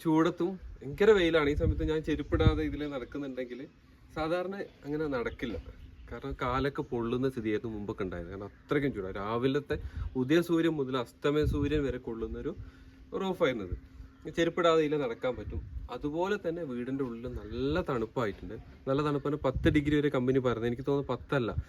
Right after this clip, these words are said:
അതിനേക്കാളും കൂടുതൽ തണുപ്പ് വീടിൻ്റെ ഉള്ളിലുണ്ട്. കാരണം ജനലുകളൊക്കെ പകല് തുറന്നിട്ടില്ലായിരുന്നു, അത്രയ്ക്കും ചൂടായിരുന്നു. ഇപ്പം അതൊക്കെ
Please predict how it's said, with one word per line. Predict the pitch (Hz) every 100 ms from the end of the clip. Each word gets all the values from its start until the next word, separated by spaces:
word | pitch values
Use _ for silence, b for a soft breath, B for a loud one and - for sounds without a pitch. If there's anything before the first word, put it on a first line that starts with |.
| B -
അതിനേക്കാളും | 131 139 170 185 196
കൂടുതൽ | 165 156 147
തണുപ്പ് | 127 123 131 123
വീടിൻ്റെ | 117 117
ഉള്ളിലുണ്ട്. | 107 110 101 87 - b b b b -
കാരണം | 110 123 117
ജനലുകളൊക്കെ | 107 110 123 131 - - 151 - 127
പകല് | 117 127 127
തുറന്നിട്ടില്ലായിരുന്നു, | 104 113 120 101 90 92 -
അത്രയ്ക്കും | - 156 160 131
ചൂടായിരുന്നു. | 101 90 82 - B B
ഇപ്പം | - 208
അതൊക്കെ | 180 180